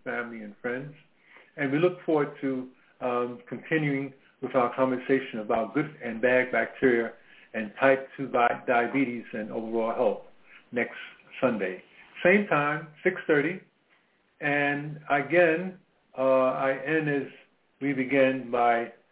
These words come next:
acknowledging the One Most High and our ancestors.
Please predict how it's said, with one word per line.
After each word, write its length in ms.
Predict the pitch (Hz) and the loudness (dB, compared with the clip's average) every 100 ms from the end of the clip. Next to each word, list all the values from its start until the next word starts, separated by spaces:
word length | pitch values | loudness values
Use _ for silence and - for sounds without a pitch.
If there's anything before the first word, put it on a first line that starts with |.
| _ - | _ -10
acknowledging 680 | 123 123 135 135 131 131 117 | -8 0 4 6 4 0 -6
the 40 | |
One 200 | 120 123 | -4 -2
Most 200 | 120 120 - | -2 -2 -2
High 340 | 127 135 165 - - _ _ _ _ | 2 2 0 -6 -20 _ _ _ _
and 180 | - 123 | -6 -2
our 220 | 120 117 | 2 2
ancestors. 840 | 127 131 135 131 139 135 - 160 151 | 4 4 2 2 0 0 -4 -6 -6